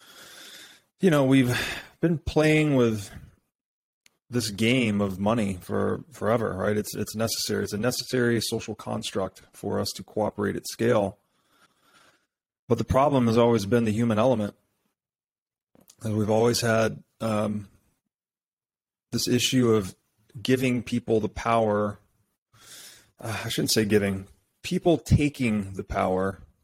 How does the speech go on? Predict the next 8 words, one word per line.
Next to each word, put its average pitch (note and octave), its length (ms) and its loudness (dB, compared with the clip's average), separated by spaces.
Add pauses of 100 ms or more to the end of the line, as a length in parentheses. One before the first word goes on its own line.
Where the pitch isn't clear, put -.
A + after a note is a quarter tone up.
(200)
to A2+ 140 -6
control G#2+ 640 0
money F#2+ 420 -4 (360)
for - 180 -4
their G#2 140 0
own G#2+ 200 0
benefit. F#2+ 460 -4 (1400)
And A2+ 420 2